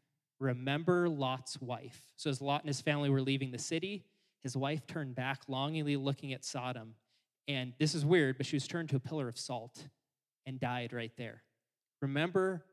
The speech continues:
Lot's wife. Don't look back. Lo-, "Whoever seeks to preserve his life will lose it,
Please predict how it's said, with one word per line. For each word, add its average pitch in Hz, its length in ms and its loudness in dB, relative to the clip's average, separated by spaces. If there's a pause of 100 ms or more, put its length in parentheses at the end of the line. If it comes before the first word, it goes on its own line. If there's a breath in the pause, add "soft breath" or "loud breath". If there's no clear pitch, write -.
(180)
Lot's 131 480 -6
wife. 123 460 -8
Don't 147 340 2
look 147 240 0
back. 117 460 -6
Lo-, 131 260 -10 (380)
"Whoever 180 240 6
seeks - 440 -2
to - 100 -4
preserve 151 480 2
his 147 200 -2
life 135 280 -4
will 131 100 -4
lose 127 260 -4
it, 117 140 -8